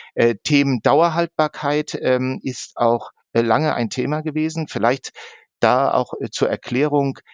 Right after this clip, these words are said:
ähm, die Dauerhaltbarkeit an sich von Brennstoffzellensystemen ist kein Thema. Wenn Sie genug Platinkatalysator verwenden auf den Membranen, dann halten die Tausende von Stunden. Aber, äh, der entscheidende Punkt ist, gerade auch für die Automobilindustrie,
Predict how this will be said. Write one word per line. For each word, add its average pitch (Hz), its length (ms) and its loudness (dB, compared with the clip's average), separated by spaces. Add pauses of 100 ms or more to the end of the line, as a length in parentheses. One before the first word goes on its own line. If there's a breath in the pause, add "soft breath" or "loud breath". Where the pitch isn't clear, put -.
(200 soft breath)
ähm, 117 500 0
die 117 80 -4
Dauerhaltbarkeit 143 680 2
an 120 140 -2
sich 156 160 -4
von 120 120 -2
Brennstoffzellensystemen 120 840 -2
ist 110 100 -8
kein 110 300 0
Thema. 165 400 0 (520)
Wenn 120 220 0
Sie 120 300 -2 (380 loud breath)
genug 127 380 2
Platinkatalysator 127 960 0
verwenden 117 460 -2
auf 104 160 -2
den 117 160 -2
Membranen, 107 680 0 (320 loud breath)
dann 101 200 -2
halten 113 320 -2
die 107 320 -4 (220 loud breath)
Tausende 120 400 0
von 104 180 0
Stunden. 147 420 -2
Aber, 147 580 0 (260 soft breath)
äh, 123 180 0
der 117 160 0
entscheidende 117 480 0
Punkt 143 340 -4
ist, - 160 -8
gerade 110 280 2
auch 107 100 -4
für - 120 -8
die 98 100 -2
Automobilindustrie, 123 960 -4